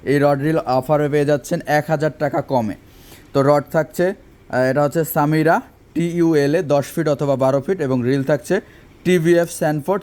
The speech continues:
ছয় হাজার অথবা চার হাজার সিরিজ। খুবই ভালো কোয়ালিটির, গোড়ার অংশ লাল অথবা কালো পেয়ে যাবেন, দুইটা সাইজে পাবেন। এটার বর্তমান মূল্য হচ্ছে দশ ফিট তিন হাজার এবং ব-, আহ, বারো ফিট বত্রিশশো টাকা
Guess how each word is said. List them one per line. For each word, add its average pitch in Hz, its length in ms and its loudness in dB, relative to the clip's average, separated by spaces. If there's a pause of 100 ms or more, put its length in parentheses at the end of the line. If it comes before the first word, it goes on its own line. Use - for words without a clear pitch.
ছয় 151 200 0
হাজার 151 240 0
অথবা 143 260 -2
চার 147 240 0
হাজার 131 240 0
সিরিজ। 80 300 -12 (100)
খুবই 151 200 0
ভালো 143 260 2
কোয়ালিটির, 151 400 0 (320)
গোড়ার 147 200 2
অংশ 156 180 -2
লাল 147 280 2
অথবা 139 260 -2
কালো 147 260 0
পেয়ে 123 200 0
যাবেন, 92 260 -8 (340)
দুইটা 147 220 2
সাইজে 147 320 0
পাবেন। 156 260 0 (180)
এটার 135 180 0
বর্তমান 156 440 -2
মূল্য 151 240 -2
হচ্ছে 160 400 -2 (380)
দশ 135 180 2 (100)
ফিট 170 140 -4 (100)
তিন 160 160 -2
হাজার 160 260 0
এবং 135 280 -2
ব-, 127 60 -4
আহ, 123 500 0 (680)
বারো 139 260 2
ফিট 156 240 -4
বত্রিশশো 156 520 -2
টাকা 160 240 0